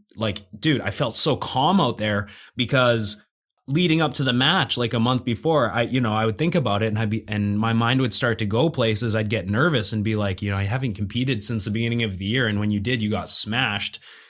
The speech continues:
It wasn't a good showing the last competition. Like, this guy is good. You know, I've seen him on, re-, on events fighting high level guys.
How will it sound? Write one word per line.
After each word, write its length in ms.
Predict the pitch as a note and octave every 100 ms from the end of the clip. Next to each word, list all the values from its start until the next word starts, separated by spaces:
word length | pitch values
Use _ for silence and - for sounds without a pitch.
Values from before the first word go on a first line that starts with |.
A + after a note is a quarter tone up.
| - -
It 80 |
wasn't 380 | A2 A#2 A#2+ A2
a 60 | A2
good 220 | A#2 G#2
showing 420 | - B2 C3+ B2
the 80 | A2
last 260 | G#2+ G#2+ -
competition. 580 | A2+ G#2 A2+ C3 A2+ G#2+
Like, 200 | G2+ G2
this 180 | B2+
guy 280 | - B2 A2+
is 200 | A2 G2+
good. 460 | F2 B2+ C#3+ A#2 A2+ _ _ _ _
You 80 | -
know, 100 | A2
I've 140 | A#2 A2
seen 220 | C3+ C3
him 100 | B2+
on, 160 | B2 A#2+
re-, 140 | B2 G#2 -
on 400 | A2 G#2+ G#2 G#2
events 600 | A2+ G2 C#3+ C3+ B2 - -
fighting 320 | - B2+ A#2+
high 160 | A2+ B2+
level 280 | B2 A#2+ A2
guys. 540 | B2 C#3 B2+ A#2 -